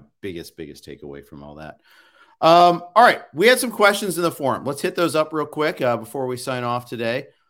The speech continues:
Uh, we'll go reverse chronological order there. So Ja-, Jackson says, "You got offered, uh, Ayuk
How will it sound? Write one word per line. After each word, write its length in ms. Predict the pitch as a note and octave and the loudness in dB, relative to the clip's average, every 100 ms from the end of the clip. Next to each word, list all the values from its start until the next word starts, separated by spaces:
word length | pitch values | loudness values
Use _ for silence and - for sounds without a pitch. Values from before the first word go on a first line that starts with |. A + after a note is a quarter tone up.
| _ | _
Uh, 520 | A#2 A#2 A2+ A2+ A2 A2 _ _ _ _ _ | -4 -2 0 -2 -4 -6 _ _ _ _ _
we'll 100 | D#3 | -10
go 400 | F#3 A3+ D#3 A2+ A2+ _ _ _ _ _ _ | -4 -2 -4 -6 -14 _ _ _ _ _ _
reverse 360 | B2+ B2 D3 D3 | -8 -6 -6 -8
chronological 680 | - B2 A2 G2+ F#2+ - F2 | -8 -8 -6 -8 -10 -14 -18
order 280 | D2 D#2+ D#2+ | -16 -16 -16
there. 260 | D#2+ D#2 | -18 -20
So 400 | - A2 G2 F#2 _ _ _ _ _ _ _ | -12 -10 -8 -10 _ _ _ _ _ _ _
Ja-, 240 | D#3+ D#3+ - | -4 -2 -4
Jackson 480 | C3 E3 F3+ F#3 D3+ | -4 0 0 0 -10
says, 240 | D3+ B2+ | -8 -10
"You 60 | A2+ | -8
got 180 | D#3+ F3 | -4 2
offered, 640 | E3+ F3+ F3+ E3+ E3 D3 | 2 2 -2 -4 -4 -4
uh, 420 | C#3+ C3 A#2+ G#2+ - | -4 -2 -4 -6 -2
Ayuk 560 | C#3+ G3 F#3 F#3 F#3 | 0 0 0 -2 -6